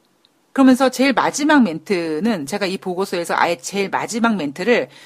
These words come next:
토치 하나 안 빼고 다 적어왔는데 "돌다리도 두들겨보고 건너는 자세는 필요하나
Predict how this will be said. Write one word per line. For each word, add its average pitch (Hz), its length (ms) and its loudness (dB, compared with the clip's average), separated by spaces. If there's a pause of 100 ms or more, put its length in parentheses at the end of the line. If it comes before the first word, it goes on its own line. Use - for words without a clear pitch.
(100)
토치 - 480 -2
하나 269 380 6
안 180 160 -6
빼고 185 240 -4
다 - 340 -4
적어왔는데 160 800 -2 (640)
"돌다리도 277 800 2
두들겨보고 208 800 -2
건너는 185 480 -4
자세는 170 460 -8
필요하나 180 580 -6